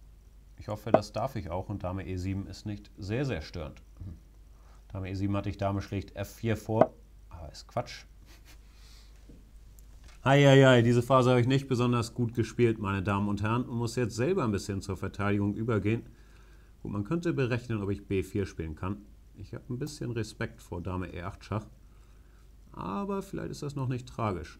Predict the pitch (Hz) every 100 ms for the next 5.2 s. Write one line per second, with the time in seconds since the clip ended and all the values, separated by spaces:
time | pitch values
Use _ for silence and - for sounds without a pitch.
0 | - 113 104 107 107 101 - 104 104 92
1 | 104 110 113 107 - - 110 101 - 101
2 | - - 95 90 - 139 143 143 - -
3 | - - - - - 104 - 95 98 71
4 | 92 - 101 92 - 98 92 82 - 113
5 | - -